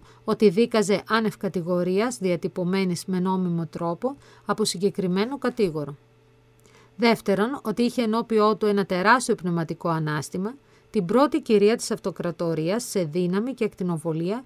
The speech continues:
και έξω των ορίων της βασιλεύουσας. Πολύ πιθανό να αισθάνθηκε σαν νάνος απέναντι σε ένα πνευματικό γίγαντα. Και να θέλησε κι αυτός να ψηλώσει με την επίδειξη της εξουσίας.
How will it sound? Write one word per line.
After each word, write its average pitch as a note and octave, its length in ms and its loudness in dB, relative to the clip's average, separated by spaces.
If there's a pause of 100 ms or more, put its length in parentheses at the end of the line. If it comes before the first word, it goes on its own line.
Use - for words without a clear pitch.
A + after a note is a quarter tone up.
(260)
και - 120 0
έξω C4+ 340 2
των E3+ 180 -4
ορίων E3+ 300 -2
της D#3 120 -8
βασιλεύουσας. D#3 920 -10 (1400)
Πολύ G#3+ 240 4
πιθανό A#3+ 500 2
να D4 100 0
αισθάνθηκε B3 600 -2
σαν B3+ 300 -2
νάνος A3+ 420 -2
απέναντι G#3 420 -2
σε G#3+ 140 -4
ένα A3 160 -4
πνευματικό G3+ 560 -2
γίγαντα. D#3+ 600 -2 (920)
Και A#3 120 0
να G#3+ 140 4
θέλησε D4 360 2
κι C#4 120 0
αυτός C#4 260 0
να C#4+ 140 -2
ψηλώσει B3 600 0
με G3+ 120 -4
την G#3+ 160 -2
επίδειξη A#3+ 500 -2
της - 160 -8
εξουσίας. G#3 800 -4